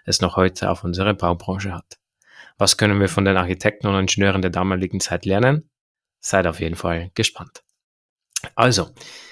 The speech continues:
Baustil, neues Bauen,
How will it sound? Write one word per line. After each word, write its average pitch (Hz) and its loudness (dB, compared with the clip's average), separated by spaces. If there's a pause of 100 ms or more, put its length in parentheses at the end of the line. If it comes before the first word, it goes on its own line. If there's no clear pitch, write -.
(840)
Baustil, 160 4
neues 107 2
Bauen, 139 2